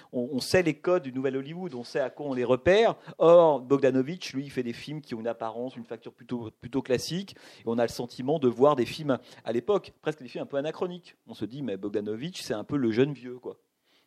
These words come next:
Il commence à la fin des années soixante, début soixante-dix, il fait des films de vieux. Il fait des, ce qui veut dire, il fait des films classiques.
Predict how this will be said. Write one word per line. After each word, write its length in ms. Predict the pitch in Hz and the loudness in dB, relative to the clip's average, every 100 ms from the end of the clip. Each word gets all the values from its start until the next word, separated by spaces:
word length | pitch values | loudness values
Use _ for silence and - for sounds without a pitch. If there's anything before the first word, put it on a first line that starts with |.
| - | -20
Il 100 | 104 | -4
commence 380 | 113 117 120 | -2 0 -2
à 40 | 120 | 0
la 120 | 107 | -2
fin 140 | 104 | -2
des 80 | 113 | -6
années 80 | 110 | -6
soixante, 280 | 110 104 123 | -6 -10 -10
début 200 | 110 113 | -10 -14
soixante-dix, 540 | - 110 107 170 - - _ | -12 -12 -12 -12 -10 -10 _
il 80 | 113 | -10
fait 100 | 92 | -4
des 100 | 123 | -4
films 200 | 101 131 | -6 -12
de 60 | 123 | -14
vieux. 300 | 104 104 107 _ _ _ - _ | -14 -18 -20 _ _ _ -20 _
Il 60 | |
fait 60 | - | -10
des, 180 | 101 110 | -8 -10
ce 120 | - | -14
qui 140 | - | -16
veut 120 | 104 101 | -10 -8
dire, 320 | 110 151 160 | -4 -2 -2
il 80 | 107 | -2
fait 140 | 127 | -8
des 100 | 113 | -8
films 220 | - 139 | -10 -10
classiques. 500 | 135 135 - 117 - | -4 -4 -4 -12 -20